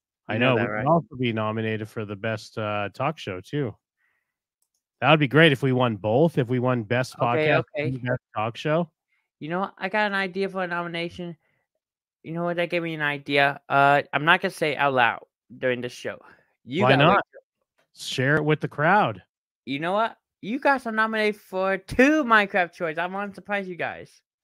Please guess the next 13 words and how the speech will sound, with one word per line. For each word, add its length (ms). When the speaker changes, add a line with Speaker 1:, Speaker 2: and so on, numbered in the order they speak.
Speaker 1:
Oh 100
my 140
God! 260
What 160
else 220
are 20
we 80
nominated 500
for? 380
Speaker 2:
You 140
refresh 480
it 160
and 280